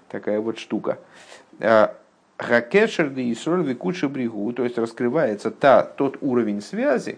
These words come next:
который возвышается над связью через Тору. Есть опосредованная связь, есть непосредственная. Непосредственная раскрывается именно через,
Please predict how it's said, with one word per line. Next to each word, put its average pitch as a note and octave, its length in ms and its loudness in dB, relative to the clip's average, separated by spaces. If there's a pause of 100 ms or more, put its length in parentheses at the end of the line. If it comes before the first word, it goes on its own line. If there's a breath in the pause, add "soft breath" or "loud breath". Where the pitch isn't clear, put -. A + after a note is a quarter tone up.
который C3+ 260 -4
возвышается D3 680 -2
над A#2 240 -4
связью A#2+ 540 2
через C#3 420 -2
Тору. F#2 300 -4
Есть D3+ 180 -4
опосредованная F#2 560 -6
связь, G#3 340 -8
есть - 180 -10
непосредственная. A#2 720 -4 (1080 soft breath)
Непосредственная B2 880 4
раскрывается A#2 800 4
именно A2+ 580 -2
через, F#2+ 580 -2